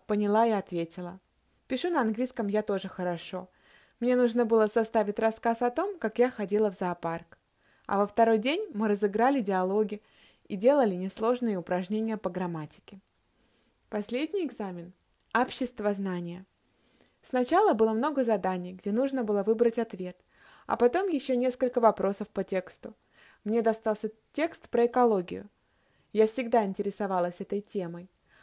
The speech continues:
Однако не всегда легко выразить свои мысли на бумаге. Но я сконцентрировалась и все написала. Все результаты я получила примерно через неделю. Я набрала много баллов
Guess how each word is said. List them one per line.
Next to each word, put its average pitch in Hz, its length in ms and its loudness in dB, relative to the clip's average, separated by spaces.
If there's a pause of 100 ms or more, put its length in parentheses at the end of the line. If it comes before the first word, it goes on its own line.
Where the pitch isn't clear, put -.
(100)
Однако 247 400 0
не 302 160 -2
всегда 302 320 -2
легко 285 320 0
выразить 190 460 -2
свои 190 220 -2
мысли 196 400 -4
на 190 120 -8
бумаге. 185 520 -6 (440)
Но 226 100 -2
я 302 140 4
сконцентрировалась 180 1040 -6 (140)
и 208 80 -10
все 254 220 -2
написала. 185 600 -10 (720)
Все - 220 -4
результаты 302 560 -2
я 214 160 0
получила 226 500 -2
примерно 240 480 -2
через 208 280 -6
неделю. 190 500 -8 (460)
Я 220 100 -2
набрала 226 380 4
много 262 320 0
баллов 185 400 0